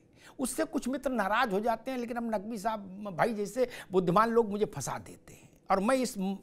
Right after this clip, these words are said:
व्यासपीठ पर बैठकर ना बोलूं तो ये मेरे बस, ये मेरे लिए संभव नहीं। उन्होंने तुलना की अखिलेश यादव और मायावती, दो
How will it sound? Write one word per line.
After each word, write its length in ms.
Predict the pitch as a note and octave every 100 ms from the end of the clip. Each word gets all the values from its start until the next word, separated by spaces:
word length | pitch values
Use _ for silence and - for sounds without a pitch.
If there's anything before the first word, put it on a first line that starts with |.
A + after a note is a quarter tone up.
| - -
व्यासपीठ 540 | E3 F#3+ B3+ - B3+
पर 180 | A3 C4
बैठकर 420 | G3+ A3+ A3+ B3
ना 200 | A3 F3+
बोलूं 340 | A#3 A#3 B3+ D4 - -
तो 60 | A3+
ये 80 | F#3+
मेरे 200 | F3 D3+
बस, 240 | B2 - -
ये 360 | E3 C#3 - A#2+ A#2+
मेरे 240 | B2 C#3
लिए 120 | C3+ C3+
संभव 380 | C3+ A#2+ E3
नहीं। 120 | F3 E3 - _ _ _ _ - - -
उन्होंने 340 | E4 G4+ F#4+ F4+
तुलना 440 | - B3+ D4+ B3+
की 400 | D#3 D#3 G#3+ D4 -
अखिलेश 460 | D#3 G#3 C4+ -
यादव 380 | F3 C3+ D#3 B3+ - _ _ -
और 80 | F#3+
मायावती, 680 | D#3 D3+ D#3+ D3+ - A#2+ - - _ _ _ _
दो 220 | D3 B3